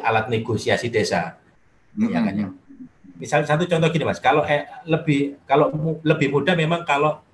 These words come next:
Speaker 1: mata air itu berada di tanah desa, itu intervensinya lebih kuat
Speaker 2: Lebih
Speaker 1: desa.
Speaker 2: gampang.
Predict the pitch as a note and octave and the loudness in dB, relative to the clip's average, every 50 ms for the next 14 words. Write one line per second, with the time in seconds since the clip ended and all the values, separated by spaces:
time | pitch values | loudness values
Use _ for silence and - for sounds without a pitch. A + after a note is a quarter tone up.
0 | _ _ _ _ _ _ B2+ C3 C3 - C3 C3+ C3+ C3 C#3 C#3 F#3 F3 - B2+ | _ _ _ _ _ _ -4 -2 0 0 0 2 2 0 -2 -4 -4 -4 0 0
1 | A2+ A2+ B2+ - A#2+ A#2 A#2 A#2+ A#2+ A#2+ A#2 A#2 A2+ A2 A2 A2+ F#2 F2 F2 - | 0 0 0 0 0 0 0 0 0 0 0 0 0 0 0 0 -2 -2 -4 -6
2 | - A#2 A#2 F#3 E3+ D#3 D3 D3+ - - C#3+ B2 - D3 C#3 D#3+ D#3+ D#3 - - | -10 -6 -4 -2 -2 -2 -2 -4 -4 -4 -6 -6 -6 -4 -4 -2 0 0 0 -2
3 | B2 A2+ A2 G#2+ - _ _ _ _ _ - D3 C#3+ - - - - - A#2 B2+ | -2 -4 -4 -6 -8 _ _ _ _ _ -6 -2 -2 -2 -2 -4 -8 -10 -10 -10
4 | A#2+ A#2 - - C3 C3 - C#3+ C3 A#2 | -4 0 2 4 4 6 6 6 6 4